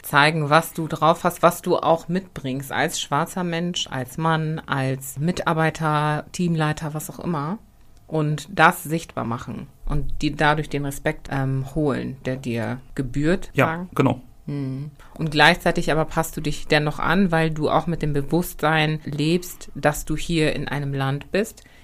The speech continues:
Speaker 1: in der du eben in einer anderen Kultur bist, in der eine Kultur dominiert oder, oder die Heimatkultur ist, die eben nicht deine ist.
Speaker 2: Ist richtig, ne? Wobei, ähm, was das Thema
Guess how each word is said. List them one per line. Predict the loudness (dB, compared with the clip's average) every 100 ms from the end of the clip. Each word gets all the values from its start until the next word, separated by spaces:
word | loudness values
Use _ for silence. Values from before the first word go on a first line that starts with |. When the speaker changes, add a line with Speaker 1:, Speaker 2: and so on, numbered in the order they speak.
| -10
Speaker 1:
in | -6
der | -2 0 0
du | -2
eben | -2 -2 -2 -4 -4 -8 -10
in | -2
einer | 2 4
anderen | 4 4 0
Kultur | -6 -10 -8 -8
bist, | -8 -14 -16 -6
in | -2
der | 2 2 2 -2 -10 -10 -6
eine | -2 0 -2
Kultur | -2 -6 -2 0
dominiert | 2 0 0 0 0 0 0
oder, | -2 -2 -2
oder | -2 -4
die | -4
Heimatkultur | -4 2 2 2 0 -4 -4 0 0
ist, | 2 -4 -6 -4
die | -2 2
eben | 2 2
nicht | 0 -2
deine | 0 0 0 -2
ist. | -8 -12 -18 -10
Speaker 2:
Ist | 0 4
richtig, | 4 4 -2 -2 -14
ne? | -4 -2 -2
Wobei, | -4 -2 0 4 8 8 8 2 -2 0
ähm, | 0 2 2 2 0 -4 -14 -20 -20 -20 2
was | 2 4
das | 2 0
Thema | 2 4 4 2